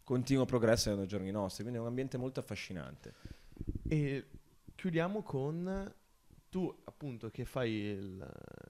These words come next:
Speaker 2: anche il barman. Qual è il, eh, diciamo,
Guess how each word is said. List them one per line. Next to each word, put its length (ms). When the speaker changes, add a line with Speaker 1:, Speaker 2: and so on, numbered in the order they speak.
Speaker 2:
anche 200
il 60
barman. 720
Qual 240
è 240
il, 220
eh, 840
diciamo, 880